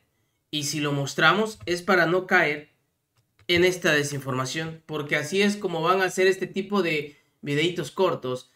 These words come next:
spot, en redes sociales, para incidir en los jóvenes.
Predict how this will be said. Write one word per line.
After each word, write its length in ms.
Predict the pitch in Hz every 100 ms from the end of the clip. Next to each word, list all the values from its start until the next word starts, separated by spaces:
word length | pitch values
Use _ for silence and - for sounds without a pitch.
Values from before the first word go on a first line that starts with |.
| _
spot, 680 | 151 139 160 160 160 160 _ _ _ _ _ _ _
en 100 | 135
redes 280 | 143 160 151
sociales, 640 | 139 127 151 131 131 - _ _
para 440 | 175 175 175 - -
incidir 640 | 175 175 135 131 135 -
en 100 | 135
los 160 | 127 127
jóvenes. 520 | 156 143 117 120 -